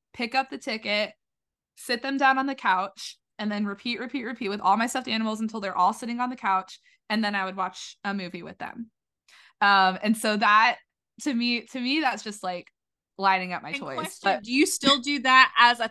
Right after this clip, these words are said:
Speaker 2: therapist? Because I feel like a lot of the speech therapy that's good, like, does that where, like, all you do is just add narration.
Speaker 1: Yeah.
Speaker 2: And
Speaker 1: Yeah. So my, my therapy,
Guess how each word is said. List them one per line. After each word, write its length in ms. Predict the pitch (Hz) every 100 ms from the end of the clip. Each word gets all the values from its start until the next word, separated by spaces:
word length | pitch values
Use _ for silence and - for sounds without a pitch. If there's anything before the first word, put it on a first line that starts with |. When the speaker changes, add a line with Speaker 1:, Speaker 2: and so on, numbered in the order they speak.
| -
Speaker 2:
therapist? 600 | 226 233 254 285 285 294
Because 200 | 277 269
I 120 | 254 254
feel 320 | 262 285 311
like 200 | 269 247 -
a 80 |
lot 380 | 214 208 208 240 233
of 140 | 226
the 80 | 247
speech 320 | - 240 - -
therapy 400 | 202 214 240 220
that's 300 | 196 185 - _ _
good, 680 | - 208 202 226 269 320 349 370 _ _ _ _
like, 400 | 247 254 240 202 202
does 360 | 262 302 339
that 340 | - 240 233 240
where, 200 | 240 240
like, 260 | 240 233 - _
all 140 | 220 262
you 120 | 269
do 180 | 269 269
is 120 | 247
just 180 | 233 -
add 180 | 208 208
narration. 1080 | 208 208 196 190 214 254 233 190 180 180 202 _ _ _ -
Speaker 1:
Yeah. 520 | 277 381 339 262 226
Speaker 2:
And 260 | 233 233 226
Speaker 1:
Yeah. 480 | 277 359 285 220
So 440 | 220 - 302 311 277 _ _ -
my, 440 | 254 285 330 415 440 440 - -
my 220 | 254 320 403 -
therapy, 460 | 269 262 - 247